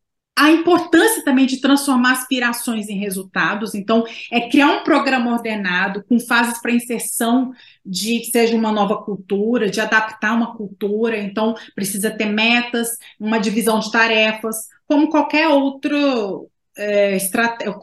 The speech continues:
qualquer outra ferramenta, qualquer outra técnica. É, e, principalmente, quando você trabalha transformação cultural, quando você trabalha uma adaptação de cultura, você precisa comunicar sempre o resultado. Então,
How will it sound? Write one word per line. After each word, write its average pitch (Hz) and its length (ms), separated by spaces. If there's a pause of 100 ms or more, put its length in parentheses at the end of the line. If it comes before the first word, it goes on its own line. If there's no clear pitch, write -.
qualquer 247 380
outra 269 300
ferramenta, 269 680
qualquer 196 320
outra 220 320
técnica. 185 600 (480)
É, 247 520
e, 311 160
principalmente, 339 840
quando 294 240
você 277 320
trabalha 208 480
transformação 202 720
cultural, 190 680
quando 202 140
você 196 260
trabalha 196 400
uma 202 140
adaptação 190 680
de 254 160
cultura, 220 540
você 208 180
precisa 269 320
comunicar 277 560
sempre 285 460
o - 20
resultado. 247 640
Então, 247 260